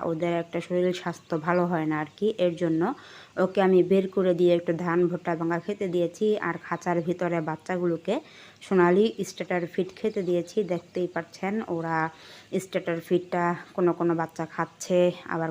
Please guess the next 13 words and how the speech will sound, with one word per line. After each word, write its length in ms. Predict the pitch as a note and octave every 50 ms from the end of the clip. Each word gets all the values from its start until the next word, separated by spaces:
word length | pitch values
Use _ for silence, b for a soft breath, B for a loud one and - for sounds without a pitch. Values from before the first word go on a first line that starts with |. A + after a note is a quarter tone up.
| D#3 -
কোনো 140 | E3 E3 D#3+ E3
কোনো 120 | E3 D#3+ D#3+ E3
বাচ্চা 220 | E3 - - - E3 D#3+
একটু 180 | D#3+ - - E3 D#3 D#3+
বাহির 240 | D#3 D3+ D#3+ D3+ D#3 D3+
দিয়ে 160 | E3 D#3+ F3 A3+ C4 B B B B B B B B B - E3+
দৌড়াদৌড়ি 440 | F3+ F3 E3+ E3 D#3 E3 D#3+ D#3+ D#3+ -
কর-, 340 | D#3+ D#3 - - - - - -
করছে। 380 | F3 E3 D3 D#3 - - - F#3 A#3 B3+ - - _ _ _ _ _ _ _ _ _ _ _ _ _ _ b b b b b b b b _ -
তো 100 | - G#3+ F#3+ G3
বাচ্চাগুলোকে 680 | F3+ F#3 - - G3 F#3+ G3 G3+ G3 G3+ G3+ - G3 A3+ A3 -
প্রতিনিয়ত 420 | F#3+ F3+ - F3+ F#3 F#3 F#3 F#3 G3 F#3+ F#3
আমি 120 | F#3 F#3+